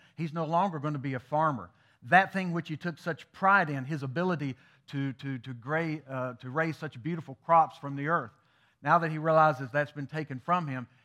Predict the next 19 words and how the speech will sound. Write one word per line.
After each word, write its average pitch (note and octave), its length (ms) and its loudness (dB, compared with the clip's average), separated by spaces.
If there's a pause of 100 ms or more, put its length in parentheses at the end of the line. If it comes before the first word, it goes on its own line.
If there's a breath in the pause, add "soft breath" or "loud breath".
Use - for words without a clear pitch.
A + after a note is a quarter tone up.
(100)
it B2+ 80 -10
says D3+ 220 -4
that D3 100 -6
he C#3+ 80 -4
goes D#3+ 340 0
and D3 140 -4
lives D#3+ 340 -2
east F3 240 -8
of D#3 160 -6
Eden E3 240 -4
in C3 80 -6
the B2+ 60 -6
land D3 320 -4
of A#2+ 140 -8
wandering, C3+ 520 0
the B2 80 -6
land C#3+ 340 -2
of A#2+ 140 -10
Nod. C3 400 2